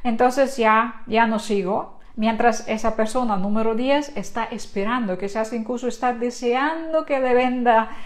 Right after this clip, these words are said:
ese producto. ¿Se entiende? ¿Se entiende a qué me refiero? ¿Por qué es tan importante la constancia? No solamente porque los dis-, lo dicen gurús del marketing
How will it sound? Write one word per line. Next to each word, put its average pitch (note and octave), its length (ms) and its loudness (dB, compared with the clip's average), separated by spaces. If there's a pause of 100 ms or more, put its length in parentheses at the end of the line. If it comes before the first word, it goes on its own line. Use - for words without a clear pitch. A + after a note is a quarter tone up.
(120)
ese A3+ 260 4
producto. A3 800 -2 (760)
¿Se - 160 -2
entiende? D4+ 480 0
¿Se - 120 -6
entiende C#4+ 580 0
a C#4 80 -6
qué C#4 120 -4
me C4+ 120 -2
refiero? D4+ 480 0 (440)
¿Por A3 220 2
qué B3+ 160 6
es C4+ 120 2
tan C4 160 0
importante C4 540 0
la B3 160 2
constancia? C#4+ 840 -2 (580)
No C4 220 4
solamente C4 480 2
porque A3 340 0
los G#3+ 180 -2
dis-, A3+ 260 -2
lo G#3 180 -2
dicen A3 340 -2
gurús G3+ 400 0
del G3 160 -2
marketing G#3 880 -4